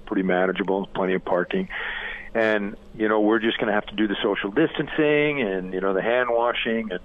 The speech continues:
you know, all of the things that we did last year that made it successful. We're gonna be wearing masks. Um, we haven't really had the conversation yet because we don't know what it's gonna look like in a few months with regard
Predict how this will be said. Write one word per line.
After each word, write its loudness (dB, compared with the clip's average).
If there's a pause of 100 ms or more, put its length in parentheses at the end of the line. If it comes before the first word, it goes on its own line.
you -4
know, 0
all 2
of -2
the 0
things -4
that 0
we -4
did 2
last 2
year 4
that 0
made 0
it -8
successful. 0 (440)
We're -6
gonna -2
be 2
wearing 2
masks. 2 (280)
Um, -2 (340)
we 4
haven't 2
really 2
had 2
the -2
conversation -2
yet -2
because -6
we -2
don't -2
know 0
what 0
it's -8
gonna -4
look -2
like 2
in -4
a -8
few -4
months -2
with -6
regard 0